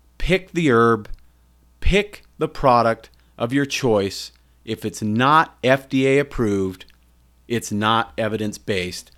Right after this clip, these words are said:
according to them. But I'm telling you that that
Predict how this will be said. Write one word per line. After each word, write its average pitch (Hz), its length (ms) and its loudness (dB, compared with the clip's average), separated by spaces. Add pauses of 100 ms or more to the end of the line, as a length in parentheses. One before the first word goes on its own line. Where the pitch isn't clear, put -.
(180)
according 107 580 -4
to 110 120 -12
them. 90 400 -10 (800)
But 107 100 -4
I'm 139 240 2
telling 131 380 0
you 117 280 -2 (160)
that 95 200 -8
that 117 420 2